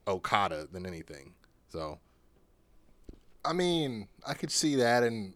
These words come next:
Speaker 2: I mean, they, he said, like, two people, right?
Speaker 1: Uh, yeah, one or two. So that's, those are kind of the two people, you know, ha-, have been thinking about. And, you know, obviously, if you guys watch Dynamite this week, you know, Kenny wasn't there, and Al-, Alves, or,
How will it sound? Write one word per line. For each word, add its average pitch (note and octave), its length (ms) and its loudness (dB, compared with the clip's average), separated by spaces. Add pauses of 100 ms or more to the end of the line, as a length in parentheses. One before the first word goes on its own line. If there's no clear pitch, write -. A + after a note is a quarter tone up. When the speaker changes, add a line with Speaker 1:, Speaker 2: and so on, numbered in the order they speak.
(540)
Speaker 2:
I B2+ 40 0
mean, B2+ 140 0
they, B2+ 120 4
he - 180 -8
said, G3 220 4
like, G#2 180 0
two D#3+ 260 -2
people, F2+ 300 -8
right? A#2 280 -2 (640)
Speaker 1:
Uh, D#3 220 6
yeah, D#3+ 160 6
one D3 240 6
or C3+ 60 2
two. C#3 140 2
So C3+ 100 4
that's, D3+ 220 8
those D#3+ 300 6
are D#3+ 80 4
kind D#3 220 4
of C3+ 80 0
the B2+ 80 -4
two C3 340 0
people, A2+ 540 0 (180)
you A#2 120 -8
know, G#2+ 80 -4 (180)
ha-, A2 160 2
have G#2 160 0
been G2 140 -4
thinking G2 400 -2
about. G2 300 0
And, A#2+ 160 2
you C3 80 2
know, A#2 100 6
obviously, A#2 580 4
if G#2+ 140 -4
you A#2 80 -4
guys A2+ 280 4
watch G#2+ 280 2
Dynamite G#2 480 2
this G2+ 200 -6
week, G#2 300 -4
you G#2 80 -4
know, F#2+ 300 0 (440)
Kenny C3+ 280 8
wasn't C3+ 360 8
there, B2 480 10
and A2 260 2 (120)
Al-, A#2 380 6
Alves, A#2 560 8
or, G#2 260 6